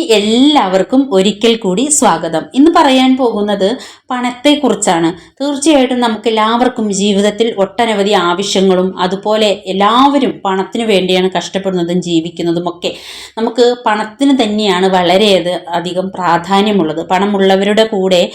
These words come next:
ഏത് തിന്മ ചെയ്തവരാണെങ്കിലും പണമുണ്ടെങ്കിൽ തീർച്ചയായിട്ടും അവൻ്റെ കൂടെ എല്ലാവരും ഉണ്ടാകുമെന്നുള്ളതാണ്.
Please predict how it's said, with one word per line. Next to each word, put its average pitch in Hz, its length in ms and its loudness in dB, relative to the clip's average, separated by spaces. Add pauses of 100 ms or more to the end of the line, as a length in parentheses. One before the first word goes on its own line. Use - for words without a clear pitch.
(300)
ഏത് 220 280 2
തിന്മ 233 340 0
ചെയ്തവരാണെങ്കിലും 208 1000 0
പണമുണ്ടെങ്കിൽ 190 720 0
തീർച്ചയായിട്ടും 180 720 -2
അവൻ്റെ 170 280 0
കൂടെ 175 260 0
എല്ലാവരും 180 680 0
ഉണ്ടാകുമെന്നുള്ളതാണ്. 160 1040 0